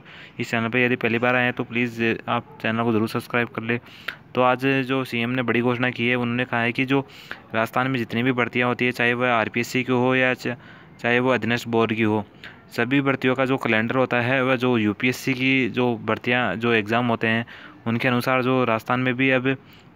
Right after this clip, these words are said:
जो ये भर्तियों का कैलेंडर है, वह उस प्रकार निकाले जाए और उस प्रकार ही इनका एग्ज़ाम है, सख्त से किया जाए तो जो पेपर लीक और जो समय पर भर्तियां हैं, वह समय पर हो पाएगी। तो जल्द ही आपको जो सीएम ने आज घोषणा की है कि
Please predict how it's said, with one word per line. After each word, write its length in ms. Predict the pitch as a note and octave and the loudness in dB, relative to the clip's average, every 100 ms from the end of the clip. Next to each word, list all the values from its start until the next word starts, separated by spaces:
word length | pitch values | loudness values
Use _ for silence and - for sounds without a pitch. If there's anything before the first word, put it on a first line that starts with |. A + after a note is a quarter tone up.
| - | -14
जो 460 | G#2+ A2+ A#2 A2 - | -4 0 0 0 -4
ये 120 | A2+ | -4
भर्तियों 360 | G#2+ G#2+ A#2+ B2+ | 0 0 2 2
का 100 | A#2+ | 2
कैलेंडर 280 | G#2+ A2+ A#2+ | 0 2 2
है, 240 | A#2+ B2+ - - | 0 -2 -6 -4
वह 100 | A#2 | -2
उस 180 | A2+ | -2
प्रकार 260 | - A2+ A#2+ | -4 -2 0
निकाले 400 | A#2+ A2 A#2 B2 | 0 -2 0 0
जाए 140 | B2+ | 2
और 160 | A#2+ A#2+ | 2 2
उस 240 | A#2+ A2 | 2 -2
प्रकार 360 | - G#2+ A#2 A#2+ | -4 -6 0 0
ही 160 | B2+ C3+ | 2 0
इनका 220 | C3 B2 | 0 0
एग्ज़ाम 420 | A#2 G#2 A#2+ A#2 | 0 2 0 2
है, 80 | B2+ | -2
सख्त 380 | - B2 - C3 | -2 -8 -4 -4
से 200 | B2+ C3 | -2 -4
किया 280 | - B2 | -2 -2
जाए 220 | A#2+ B2 B2 | 2 2 0
तो 240 | C3 C3 - - - - - | -2 -4 -8 -18 -16 -16 -6
जो 120 | A#2+ | -2
पेपर 320 | A2+ A2+ B2 | 0 0 2
लीक 360 | A#2 A#2 B2+ C#3+ | 2 2 2 0
और 400 | C3 D#2 B2 A#2 | 0 2 2 2
जो 140 | A#2+ | -2
समय 280 | A#2+ A2+ A#2+ | -2 0 0
पर 160 | A#2 B2 | 0 0
भर्तियां 440 | A2 G#2+ A#2+ A#2+ | -2 -2 -2 0
हैं, 180 | A#2 B2+ - - - - | 0 -4 -10 -20 -12 -8
वह 60 | |
समय 260 | A#2+ A2+ A#2 | -6 -2 -2
पर 120 | A2+ | 0
हो 140 | A#2+ A2+ | 0 0
पाएगी। 420 | A#2 A2+ A2+ A2+ - - - - | 0 0 0 -2 -6 -20 -20 -6
तो 260 | A#2 A2+ A2+ | 0 2 2
जल्द 260 | G#2+ A2+ | 0 0
ही 260 | A#2+ C3+ C#3+ | 0 0 2
आपको 480 | C3+ B2+ - C3 C3 | 0 -2 0 0 2
जो 340 | B2+ C3 B2 - - - - | 0 0 -2 -6 -20 -20 -8
सीएम 300 | - A#2 B2+ | 0 0 2
ने 100 | C3 | 2
आज 200 | B2+ A#2 | 2 0
घोषणा 380 | A2+ G#2 B2+ | -2 -2 -4
की 200 | B2 B2 | -2 0
है 120 | A#2+ B2 | 0 0
कि 280 | B2+ C3 | -2 -4